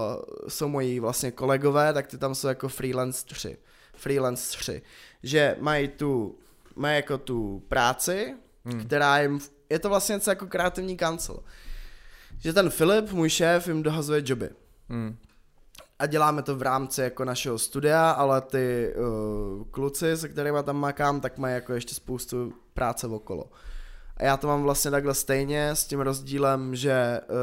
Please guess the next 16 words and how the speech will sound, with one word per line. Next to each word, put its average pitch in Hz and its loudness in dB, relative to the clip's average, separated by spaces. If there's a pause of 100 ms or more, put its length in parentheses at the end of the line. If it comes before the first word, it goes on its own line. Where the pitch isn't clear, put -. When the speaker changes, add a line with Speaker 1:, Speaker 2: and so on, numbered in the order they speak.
(340)
Speaker 1:
furt 123 -8
jako 123 -6
nějak 120 -2
nemám 120 -2
živnost, 123 -4
protože 120 -4
jsem, 110 -6
eh, 107 -4
línej, 117 -4
nezodpovědný 120 -6
idiot 120 -4
a 120 -4
nemůžu 120 -6
si - -6
ji 117 -4
udělat. 120 -2